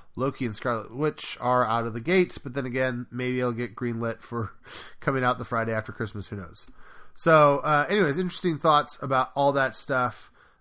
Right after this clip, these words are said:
Um, I do think, no, I mean, I, I, at this point,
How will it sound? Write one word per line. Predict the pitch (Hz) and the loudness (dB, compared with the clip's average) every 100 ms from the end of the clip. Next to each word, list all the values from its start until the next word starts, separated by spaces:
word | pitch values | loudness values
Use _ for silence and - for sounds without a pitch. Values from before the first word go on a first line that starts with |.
| _ | _
Um, | 127 127 123 120 - | -2 0 2 -2 0
I | 147 | -2
do | 120 - 175 175 | -2 -2 2 2
think, | 156 165 151 143 - - - - - - | 0 -2 -2 -4 -14 -18 -14 -14 -14 -12
no, | 123 139 147 165 143 | -10 -8 0 0 2
I | |
mean, | 156 156 147 147 - - | 2 2 0 -4 -14 -12
I, | 131 | -10
I, | - 135 - - | -8 -10 -10 -8
at | - 131 | -4 2
this | 196 196 | 2 2
point, | - 180 170 156 | 0 2 4 2